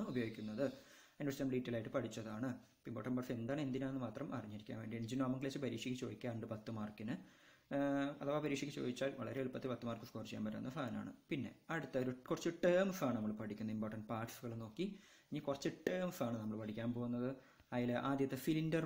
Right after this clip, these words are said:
ബോർ. ഓക്കെ, സിലിണ്ടറിൻ്റെ ബോർ. എന്താണ് സിലിണ്ടർ ബോർ? ദാ ഈ ഉൾഭാഗത്തെ diameter, internal diameter of cylinder ആലോചിക്കണം. പുറത്തെ diameter അല്ല,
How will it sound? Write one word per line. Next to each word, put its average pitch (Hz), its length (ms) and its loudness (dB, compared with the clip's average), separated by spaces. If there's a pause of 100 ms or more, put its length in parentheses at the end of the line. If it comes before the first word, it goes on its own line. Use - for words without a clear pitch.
ബോർ. 131 260 4 (420)
ഓക്കെ, - 300 0
സിലിണ്ടറിൻ്റെ 160 640 2
ബോർ. 139 260 6 (500)
എന്താണ് 180 360 2
സിലിണ്ടർ 117 400 0
ബോർ? 107 220 -4
ദാ 107 100 -2 (200)
ഈ - 120 -2
ഉൾഭാഗത്തെ 127 720 4
diameter, 107 480 -2
internal 165 460 4
diameter 127 420 2
of 123 80 -4
cylinder 110 340 -2
ആലോചിക്കണം. 113 480 -2
പുറത്തെ 131 320 -2
diameter 123 460 2
അല്ല, 135 180 2